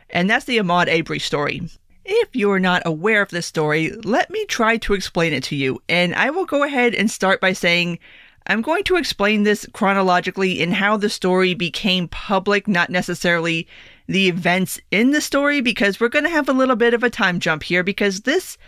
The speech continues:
is a situation that took place back on February twenty-third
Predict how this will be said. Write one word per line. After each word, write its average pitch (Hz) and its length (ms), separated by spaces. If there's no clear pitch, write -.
is 233 160
a 254 80
situation 190 640
that 175 220
took - 220
place 220 300
back 180 320
on 180 140
February 208 480
twenty-third 170 720